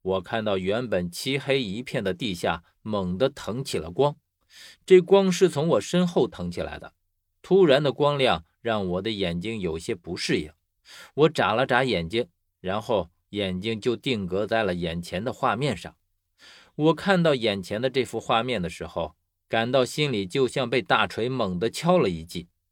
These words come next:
震撼地颤抖了起来。我不知道自己为什么会震撼，也不知道自己为什么会颤抖，我的心里更是充满了五味杂陈的复杂感受：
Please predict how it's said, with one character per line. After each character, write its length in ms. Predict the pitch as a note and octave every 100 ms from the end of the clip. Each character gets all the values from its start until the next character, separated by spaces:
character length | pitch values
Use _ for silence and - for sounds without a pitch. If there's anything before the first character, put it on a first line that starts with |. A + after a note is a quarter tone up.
| _
震 260 | - A2+ F3+
撼 240 | - A2
地 100 | F2+
颤 440 | - - F#3+ A2 F2
抖 140 | D#2
了 100 | E2
起 160 | - E2+
来。 220 | D2 - _ _ _ _ - - - -
我 200 | D3 D#3
不 180 | F3
知 160 | F3+ F#3
道 140 | F3
自 180 | D#3 E3
己 180 | C3+ A2+
为 200 | C#3 D#3
什 160 | A#2 G#2+
么 80 |
会 160 | A2+ A2
震 220 | - B2
撼， 220 | - - _ _ _ -
也 180 | D#3 E3+
不 140 | G3
知 120 | G3
道 120 | G3
自 180 | F#3 G3+
己 140 | C#3 C#3+
为 200 | F#3+ D3+
什 120 | C3+
么 80 | D3
会 160 | D#3+
颤 300 | D3 - C#3
抖， 200 | E2 - _ _ _ _
我 200 | G#2 G2
的 100 | F#2+
心 300 | G2 C3 B2
里 240 | F#2+ F2 F2 _ _
更 240 | D3+ B2
是 160 | - F#2+
充 260 | - -
满 220 | - F2
了 120 | G2+ A2+
五 200 | F2 F#2+
味 200 | B2 F#2+
杂 260 | F#2 G#2
陈 180 | - G#2+
的 80 | A2
复 240 | - C#3
杂 200 | F#2 F#2
感 200 | F2 D#2+
受： 220 | - F2+